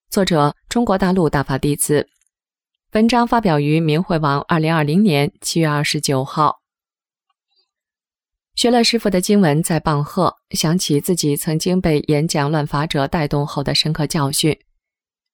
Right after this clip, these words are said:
那是二零一二年，有一天 A 同修打电话找我，让我在某地点等他。当时我听错了地点，结果反复了几次才找到，原来是外地来了两个学员，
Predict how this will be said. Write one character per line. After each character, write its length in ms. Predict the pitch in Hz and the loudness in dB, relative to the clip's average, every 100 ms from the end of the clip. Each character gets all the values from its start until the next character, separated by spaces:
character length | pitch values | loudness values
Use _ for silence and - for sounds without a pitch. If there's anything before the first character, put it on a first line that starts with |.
| - | -2
那 120 | 220 | 0
是 120 | 214 | 2
二 100 | 202 | 4
零 160 | 185 196 | 4 4
一 80 | |
二 140 | 214 165 | 4 2
年， 340 | 139 127 135 - _ _ _ _ _ | 2 0 -2 -6 _ _ _ _ _
有 160 | - 180 | -2 2
一 80 | 180 | 2
天 280 | - 190 - _ _ _ | 2 0 -2 _ _ _
A 140 | 226 | 0
同 200 | 226 160 | 2 0
修 220 | 160 160 156 | 0 0 0
打 120 | 139 | -2
电 140 | 147 | -2
话 160 | 170 151 | -2 -2
找 220 | - 135 | -2 -2
我， 280 | 160 143 - _ _ _ - | 0 0 -2 _ _ _ -4
让 160 | 170 | 0
我 80 | 156 | 0
在 200 | 147 156 | 2 0
某 160 | 147 139 | 0 0
地 160 | 156 | -2
点 180 | 147 139 | -2 -2
等 220 | 160 127 | -2 -4
他。 300 | 127 - 143 - _ _ _ _ _ _ _ - | -4 -4 -4 -6 _ _ _ _ _ _ _ -2
当 120 | 185 | 2
时 240 | - 147 - | 4 2 0
我 120 | 143 | -4
听 240 | - 165 | -2 -4
错 160 | 175 147 | -2 -2
了 120 | 139 | -2
地 160 | 151 147 | -2 -2
点， 260 | 135 131 - _ _ _ - | -2 -2 -6 _ _ _ -4
结 120 | 175 | -2
果 140 | 170 | 0
反 180 | 170 143 | -2 -2
复 120 | 139 | -2
了 120 | 147 147 | -2 -2
几 200 | - 123 | -4 -4
次 260 | - 147 | -2 -4
才 180 | - - | -4 -6
找 220 | - 123 | -4 -4
到， 240 | - 143 - _ _ _ _ _ - | -2 -4 -4 _ _ _ _ _ -2
原 140 | 190 | 2
来 220 | 202 165 | 2 2
是 160 | 185 175 | 0 0
外 180 | 175 143 | 0 0
地 200 | 147 139 | 0 0
来 180 | 135 | 0
了 80 | 147 | -2
两 180 | 139 127 | -2 -2
个 120 | 131 | -2
学 180 | 139 135 | 0 0
员， 320 | 160 131 135 | 0 0 -2